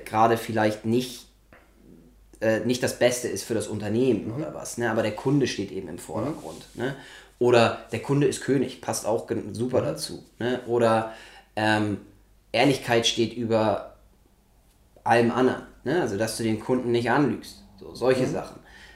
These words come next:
Speaker 1: Das kannst du rauf und runter, kann man, kann man sich ewig Gedanken machen. Das hat vielleicht auch was oder häufig natürlich auch, vor allem bei kleineren Unternehmen oder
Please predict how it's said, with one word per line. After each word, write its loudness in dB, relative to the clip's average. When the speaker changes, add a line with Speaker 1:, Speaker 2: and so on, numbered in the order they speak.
Speaker 1:
Das -2
kannst 0
du 4
rauf 4
und 0
runter, 2
kann -2
man, 0
kann -2
man 0
sich -8
ewig -4
Gedanken 0
machen. -2
Das -4
hat -6
vielleicht 2
auch -2
was 0
oder -6
häufig 0
natürlich -6
auch, -4
vor -6
allem -2
bei 0
kleineren -2
Unternehmen -2
oder -6